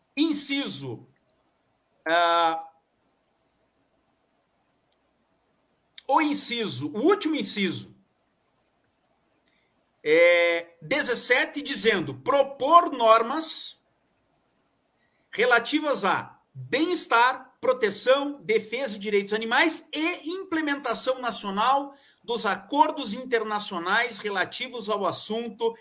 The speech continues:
de bem-estar, proteção e direitos animais. Isso significa, Maria Celeste, é muito importante que os nossos ouvintes e espectadores tenham claro que agora todos aqueles projetos que nós comentamos aqui em várias oportunidades, animal não é coisa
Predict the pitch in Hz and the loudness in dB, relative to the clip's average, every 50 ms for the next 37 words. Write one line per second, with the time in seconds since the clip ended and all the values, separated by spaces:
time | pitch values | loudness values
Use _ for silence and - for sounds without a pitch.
0 | _ _ _ 160 170 160 165 170 170 160 160 - - 214 214 226 226 226 226 - | _ _ _ -2 0 0 0 -2 -2 -2 -2 -2 0 2 2 2 2 0 -2 -8
1 | - _ _ _ - 226 214 214 202 185 - - - - 190 196 196 202 196 165 | -14 _ _ _ 0 0 0 0 -2 -4 -4 -4 -4 -2 -2 -2 -2 -4 -4 -4
2 | 185 175 170 170 165 - 185 180 175 156 131 120 113 107 - - _ _ - - | -4 -2 -2 -2 -2 -4 -6 -6 -4 -4 -4 -4 -4 -6 -8 -14 _ _ -20 -20
3 | - - 269 330 - 339 294 - 302 285 285 240 226 196 196 196 - 226 277 294 | 0 4 6 6 6 6 4 2 2 0 -2 -4 -4 -4 -4 -4 -4 -4 -4 -4
4 | 294 - 220 175 151 135 139 156 160 160 - 165 170 180 180 - 202 196 - 277 | -2 0 2 2 2 2 0 0 0 0 0 -2 -4 -2 -2 -2 -2 0 0 0
5 | 320 330 302 285 208 208 202 175 - - 190 190 185 190 - - 175 160 160 185 | 0 0 -2 -4 -4 -2 -2 -2 -2 -2 -2 -2 -2 -4 -6 -6 -6 -4 -2 -2
6 | 185 180 - - 147 156 156 135 127 147 156 156 - 151 147 - - 165 156 - | -4 -4 -4 -4 -2 -2 -2 -2 -2 -4 -4 -4 -4 -4 -4 -4 -4 -6 -10 -8
7 | - 147 139 139 147 147 147 - 165 165 151 123 120 135 147 160 202 226 214 - | -10 -10 -6 -4 -6 -6 -4 -6 -6 -6 -6 -6 -2 0 2 2 2 2 2 0
8 | - - - _ - - - - - - _ - 254 240 240 294 330 330 320 311 | -4 -8 -14 _ -20 -20 -20 -20 -20 -2 _ 4 4 6 6 6 6 6 6 4
9 | - - 427 427 - - 440 415 - 359 370 370 - - - 330 320 311 - 151 | 2 2 2 4 4 2 0 2 2 2 4 4 2 2 2 0 -2 0 0 2
10 | 156 208 240 285 311 302 311 - 254 220 - - - 233 226 247 277 277 - - | 2 2 4 4 2 0 -2 -6 -2 -2 -2 -2 -2 0 0 0 0 0 0 -4
11 | 262 247 240 226 196 - 240 269 285 285 - 220 185 - - - 190 208 240 247 | -4 -4 -6 -6 0 2 2 2 2 0 -2 -4 -4 -6 -8 -8 -6 -6 -6 -6
12 | 208 - - _ - 220 240 208 - 208 226 277 320 330 277 - 208 202 196 208 | -10 -12 -12 _ -6 -4 -4 0 2 4 6 6 4 4 2 -2 -4 -4 -4 -4
13 | 208 196 - 196 175 156 135 123 127 147 175 170 - - - - - _ _ _ | -6 -4 -6 -6 -6 -6 -4 -2 0 0 0 0 -2 -4 -6 -8 -10 _ _ _
14 | _ _ _ _ _ _ _ _ _ _ - 214 233 226 214 208 240 262 277 262 | _ _ _ _ _ _ _ _ _ _ 2 4 4 4 6 8 8 8 8 6
15 | 254 247 226 202 - - 180 190 214 214 196 127 127 110 95 - - | 2 -2 -4 -4 0 2 4 6 6 6 4 4 0 -4 -6 -8 -14